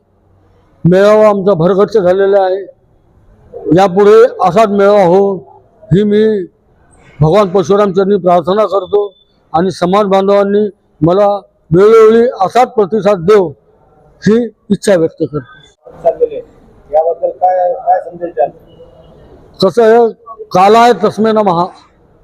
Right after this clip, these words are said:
Speaker 1: ही एक म्हण आहे. कालाय तस्मै नमः प्रमाणे काही मुली एज्युकेटेड असतात, त्या सर्व्हिस करतात, त्या नोंदणी करतात, मात्र मेळाव्याला येऊ शकत नाही.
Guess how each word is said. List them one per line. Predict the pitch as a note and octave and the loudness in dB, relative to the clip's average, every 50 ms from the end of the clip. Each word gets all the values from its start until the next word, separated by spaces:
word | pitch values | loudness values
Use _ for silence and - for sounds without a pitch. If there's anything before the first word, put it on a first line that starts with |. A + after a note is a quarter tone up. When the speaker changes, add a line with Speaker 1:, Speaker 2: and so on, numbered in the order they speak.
| _ _ _ _ - | _ _ _ _ -2
Speaker 1:
ही | E3+ G3+ | 0 0
एक | G#3 F3 | 0 0
म्हण | F3+ F#3 F#3 G3+ G3+ | -2 -2 -2 -2 -4
आहे. | F3 C#3 B2+ - _ _ _ _ _ _ - - - - _ _ - | -6 -8 -10 -14 _ _ _ _ _ _ -18 -18 -18 -18 _ _ -4
कालाय | E3+ F3 F#3 G3 G#3 A3 G#3+ E3 G#3 | -2 0 2 2 2 2 2 0 -2
तस्मै | F3 D3+ G#3 A3 | -4 -2 -2 -2
नमः | G#3+ G#3+ G#3 G3 F#3+ G3+ | -2 -2 -2 0 -2 -2
प्रमाणे | G#3+ G3 F#3+ F#3+ G3 G3+ G#3 G3+ G3+ G#3 G#3 F#3+ - _ _ _ _ _ _ _ _ _ _ _ _ _ _ _ - _ _ _ _ _ - - | -2 -2 -2 -2 -2 -2 -2 -2 -2 -4 -6 -8 -12 _ _ _ _ _ _ _ _ _ _ _ _ _ _ _ -20 _ _ _ _ _ -6 -2
काही | F#3 F#3+ G3+ A3 | 0 2 2 2
मुली | G#3+ G3+ G3+ G#3 A3 A3 A3 A#3+ A#3+ - A#3+ G3 | 2 0 0 0 0 0 -2 -2 -4 -2 -2 0
एज्युकेटेड | G3+ G#3+ A3+ G#3+ G#3+ G#3+ A3 G3+ | 0 0 2 2 2 4 4 4
असतात, | G#3 F3+ - - - G3 F#3+ - - - _ _ _ _ _ _ _ - | 2 2 0 0 -2 -4 -4 -4 -10 -20 _ _ _ _ _ _ _ -2
त्या | G3+ F#3+ | -2 -2
सर्व्हिस | - - F#3+ F#3+ A3 G#3+ - | 0 0 -2 0 -2 -2 -2
करतात, | - F#3+ E3+ D#3+ - D#3+ C3+ - _ _ _ _ _ _ _ _ _ _ _ _ _ _ _ _ _ _ _ _ _ - | -2 -4 -2 -2 -4 -6 -6 -8 _ _ _ _ _ _ _ _ _ _ _ _ _ _ _ _ _ _ _ _ _ -2
त्या | F#3+ G3 | 0 0
नोंदणी | F#3+ F#3 F#3+ G#3 A3+ A#3 B3+ A#3 | 2 2 2 2 2 2 2 4
करतात, | A3+ A3+ G#3+ F#3+ A#3+ A#3 G#3 | 2 2 2 2 2 0 2
मात्र | A3 A3 G#3+ G3 G#3 A3 | 0 0 0 0 0 0
मेळाव्याला | A3 G#3+ G#3 G#3 G#3+ A3 G#3+ G#3+ G#3+ G#3+ G#3 | 0 2 2 4 4 4 4 2 2 2 2
येऊ | G#3 G#3+ G#3+ | 0 0 -2
शकत | - F#3 E3 D#3+ F3 D#3 | -2 -2 -2 -2 -2 -4
नाही. | E3 D3 B2+ B2 | -4 -6 -6 -8